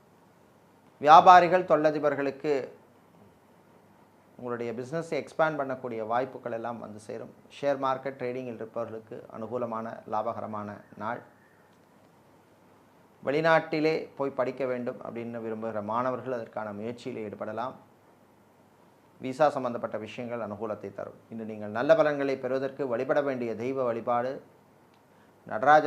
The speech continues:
பெருமான் வழிபாடு. உங்களுக்கு அதிர்ஷ்டமான நிறம் ஊதா, அதிர்ஷ்டமான எண் இரண்டு. சனீஸ்வர பகவானை ராசி அதிபதியாக கொண்ட மகர ராசி அன்பர்களே, ஏழரை சனி காலமாக இருப்பதனால் சில விஷயங்களில் விட்டு கொடுத்து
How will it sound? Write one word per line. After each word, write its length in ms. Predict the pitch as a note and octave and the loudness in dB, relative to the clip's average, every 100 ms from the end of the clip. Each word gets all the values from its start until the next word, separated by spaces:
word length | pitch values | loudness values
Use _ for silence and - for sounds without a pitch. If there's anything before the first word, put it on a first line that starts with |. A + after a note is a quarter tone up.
| D3 | 2
பெருமான் 340 | A#2+ A#2 A2+ G2+ | -4 -4 -6 -8
வழிபாடு. 360 | F#2+ - - - | -12 -12 -12 -14
உங்களுக்கு 280 | A#2 A2+ A2 A2 | -12 -10 -6 -4
அதிர்ஷ்டமான 540 | D3 - F3+ F3 E3 D3+ A2+ - A2+ | -4 0 2 4 4 2 -2 -8 -8
நிறம் 280 | A#2+ C#3 - - - - - _ - - - A#2 | -4 -4 -6 -18 -20 -20 -20 _ -20 -20 -16 -8
ஊதா, 200 | B2+ A2 - - | -2 -2 -2 -10
அதிர்ஷ்டமான 460 | A2 - B2 C3+ C3 A2+ | -12 -6 -2 -2 -2 -6
எண் 120 | A#2 - - - | -8 -12 -20 -12
இரண்டு. 300 | G#2+ G#2 G2 - - - | -8 -8 -10 -16 -20 -4
சனீஸ்வர 480 | D#3+ E3 G3 G3 F#3 F3 | 0 2 2 4 4 8
பகவானை 520 | D#3+ D#3+ D#3 D3+ D#3 D3+ B2+ - A#2+ | 8 8 8 8 4 0 -4 -4 2
ராசி 240 | C#3 C#3 D3 | 2 2 -2
அதிபதியாக 560 | C3+ C3 C3+ B2+ C3 B2+ | -2 -2 0 2 2 -2
கொண்ட 200 | A#2 A2+ A#2+ A2+ - - - - - - - - - - - - - - | -4 2 2 2 -4 -20 -20 -20 -20 -20 -20 -20 -20 -20 -20 -20 -20 -10
மகர 400 | A#2 B2+ C#3 D#3+ D#3+ C3+ | -2 0 6 8 8 8
ராசி 400 | B2 B2 - B2+ A#2 - | 4 2 -6 -8 -8 -12
அன்பர்களே, 520 | A#2 A2+ A2+ A2 A2 C3 - - - - - - - - - - - | -8 -6 -4 -4 -6 -8 -12 -20 -20 -20 -20 -20 -20 -20 -20 -20 -4
ஏழரை 280 | B2 C#3 C#3 B2+ | 0 2 0 -2
சனி 160 | B2 A#2 | -6 -2
காலமாக 380 | A#2 A#2+ A#2 A2+ A2+ | 0 0 0 -2 -4
இருப்பதனால் 500 | G#2+ A2+ A2 A2+ C3 - | -8 -8 -6 -6 -6 -12
சில 120 | - A2 | -14 -12
விஷயங்களில் 480 | G#2 C3+ C3 A#2 A2+ | -10 -10 -8 -8 -8
விட்டு 160 | G#2+ B2 | -10 -8
கொடுத்து 240 | A#2+ G#2+ | -8 -8